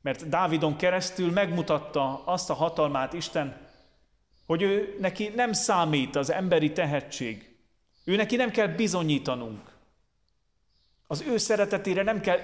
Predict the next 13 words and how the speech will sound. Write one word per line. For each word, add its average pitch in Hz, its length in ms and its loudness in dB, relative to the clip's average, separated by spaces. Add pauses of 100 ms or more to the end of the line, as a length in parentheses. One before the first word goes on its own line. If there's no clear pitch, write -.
érdemesnek 170 720 0
lennünk. 117 680 -6 (1400)
Ő 156 180 2
egyszerűen 147 500 0
csak 135 200 -4
szeret 127 440 -2
minket. - 520 -14 (1800)
És - 100 -18
ezzel 139 360 -2
a 123 60 0
szeretettel 135 920 -4
választ 123 480 -4
ki 113 300 -12